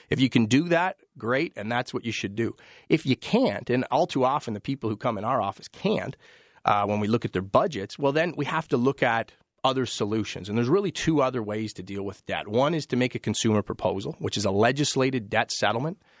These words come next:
It stops interest. It prevents creditors from taking any further legal or collection action, which means wage garnishments would stop,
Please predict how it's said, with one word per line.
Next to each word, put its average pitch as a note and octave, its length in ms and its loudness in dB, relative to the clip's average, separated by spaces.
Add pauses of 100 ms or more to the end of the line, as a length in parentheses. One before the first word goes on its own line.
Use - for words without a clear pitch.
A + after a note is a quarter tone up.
(120)
It - 100 -4
stops - 460 2
interest. C3 500 -4
It - 120 -10
prevents A#2+ 420 0
creditors B2+ 440 0
from A2 160 -6
taking A2+ 340 0
any A2+ 100 2
further A#2 360 2
legal A#2+ 380 2
or G#2 60 2
collection - 460 -2
action, B2+ 420 0
which A2 160 -4
means F#2+ 280 -2 (420)
wage B2 320 4
garnishments A#2+ 500 0
would G2 120 -4
stop, B2+ 520 0